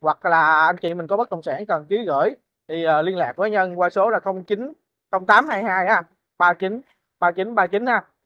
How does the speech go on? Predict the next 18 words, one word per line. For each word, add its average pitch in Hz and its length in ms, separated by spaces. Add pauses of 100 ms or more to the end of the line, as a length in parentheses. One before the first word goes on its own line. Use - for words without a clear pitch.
(160)
Nhân 185 200
sẽ 196 480
trực 160 160
tiếp 220 260
đến 214 180
quay 185 260
và 151 140
hỗ 160 100
trợ 151 280
cho 180 80
anh 175 120
chị 160 140
mình 156 180
tới 208 160
khi 180 340
giao 185 120
dịch 165 180
luôn. 185 220